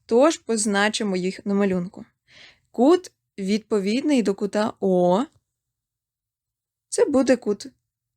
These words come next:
А. І вони є рівними. Кут, відповідний до кута П,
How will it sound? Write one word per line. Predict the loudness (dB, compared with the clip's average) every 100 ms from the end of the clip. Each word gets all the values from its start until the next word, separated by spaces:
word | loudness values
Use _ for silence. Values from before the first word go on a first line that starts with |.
| _
А. | -6 -6 -6 -12 _ _ _ _ _ _ _ _
І | -4
вони | 2 2 4 2 0
є | 0 2 2 0 -8 _ _ -12
рівними. | -4 -4 -4 -10 -14 -18 _ _ _ _ _ _ _ _ _ _
Кут, | 0 2 2 0
відповідний | -6 -4 -4 -2 -2 0
до | 0
кута | -2 -8 -6 -6
П, | -4 -2 2 2 0